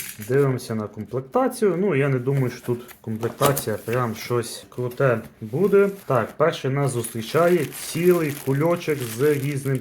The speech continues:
кріпленням. Під А М Д, під Intel. Коротше, все в окремому кульочку. Дальше в нас іде макулатурка, як його правильно встановлювати. І, в принципі,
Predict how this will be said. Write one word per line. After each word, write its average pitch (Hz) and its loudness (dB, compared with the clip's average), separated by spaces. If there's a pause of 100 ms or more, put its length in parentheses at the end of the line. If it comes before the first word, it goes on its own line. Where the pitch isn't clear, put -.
(140)
кріпленням. 110 -4 (160)
Під 113 -4
А 120 2
М 113 2 (180)
Д, 185 4 (440)
під 113 -2 (200)
Intel. 170 2
Коротше, 135 0
все 143 -2
в 127 0
окремому 120 -4 (460)
кульочку. 143 -4 (440)
Дальше 135 0
в 113 -6
нас 127 -2
іде 117 0 (640)
макулатурка, 185 2 (520)
як 113 0
його 110 0
правильно 104 0
встановлювати. 180 2 (540)
І, 156 -4
в 180 -6
принципі, 170 -6